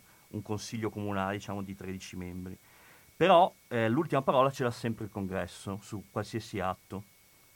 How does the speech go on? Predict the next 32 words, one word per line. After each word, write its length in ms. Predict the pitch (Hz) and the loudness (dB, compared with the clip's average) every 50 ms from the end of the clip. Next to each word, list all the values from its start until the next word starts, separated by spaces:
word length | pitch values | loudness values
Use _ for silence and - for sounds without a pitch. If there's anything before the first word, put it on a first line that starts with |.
| - _ _ _ | -20 _ _ _
Quindi 180 | - 117 104 - | -4 -4 -4 -2
sostanzialmente 760 | - 110 101 - 139 127 107 107 107 101 101 110 107 101 - | -2 -6 -2 -2 0 0 0 0 -2 -2 -2 -4 -4 -4 -4
è 200 | - 107 104 98 - - | -4 -4 -2 -2 -4 -6
un, 300 | - 98 101 98 98 98 | -8 -6 -4 -4 -4 -2
eh, 460 | 95 95 92 92 92 92 92 90 90 85 - - - - - | -2 -4 -4 -4 -4 -6 -6 -6 -8 -10 -14 -20 -20 -20 -10
uno 160 | - 113 131 | -6 -4 -4
Stato 480 | 135 - - 113 98 95 95 - 107 101 | -4 -4 -2 0 0 0 0 -4 -10 -8
che 180 | - 104 92 | -4 -4 -4
è, 20 | 92 | -4
mm, 320 | - - 92 95 95 98 - - - - | -6 -10 -10 -10 -10 -10 -10 -14 -16 -14
non 140 | - 92 92 | -10 -8 -6
è 40 | 98 | -4
uno 100 | 101 110 | -6 -6
Stato, 240 | 107 - 107 92 87 | -4 -4 -4 -4 -4
abbiamo 200 | 87 92 98 101 | -6 -8 -6 -6
detto, 200 | 98 95 - 98 | -6 -6 -8 -10
però 140 | - 104 104 | -8 -8 -8
diciamo 320 | 98 - 113 101 98 - | -6 -4 -6 -6 -6 -8
è 140 | - - 107 | -8 -8 -6
un, 220 | 110 107 107 107 104 | -6 -6 -6 -6 -6
un, 380 | 107 107 - 110 110 113 101 - | -8 -8 -8 -6 -6 -6 -6 -6
un 140 | - 113 113 | -6 -2 0
organo 640 | 117 113 107 98 107 107 101 110 113 120 131 156 190 - - - - - - - - - | 2 2 0 0 -4 -8 -6 -6 -4 -4 -6 -8 -10 -12 -20 -20 -20 -20 -20 -20 -20 -16
del, 420 | - - 104 101 98 98 92 95 90 | -6 -4 -2 -2 0 -2 -2 -2 -2
della 180 | 101 104 101 | 0 0 0
Repubblica 1040 | 101 107 101 - 117 113 107 107 101 98 101 98 98 98 98 98 101 101 101 101 101 101 101 - | 0 -2 -4 -6 -8 -10 -8 -8 -8 -6 -4 -4 -4 -2 -4 -4 -6 -6 -8 -8 -8 -10 -8 -6
Americana 640 | 104 113 120 135 180 - - 113 101 101 107 110 110 | -4 -4 -2 -4 -4 -2 0 2 2 2 0 -4 -6
che 160 | - - 123 | -4 -6 -4
viene 200 | 110 120 113 107 | -4 -2 -4 -4
controllato 600 | - 131 131 - - 185 120 92 92 87 - 104 | -4 -4 -6 -4 -4 -4 -2 -2 -2 -4 -6 -8
direttamente 840 | 95 110 135 127 131 - - 131 113 95 92 92 92 92 - 98 95 90 | -10 -8 -6 -8 -8 -6 -6 -6 -4 -4 -4 -6 -6 -8 -8 -8 -8 -8
dal 500 | 90 90 92 92 92 90 92 95 95 | -6 -4 -4 -2 -2 -4 -4 -6 -6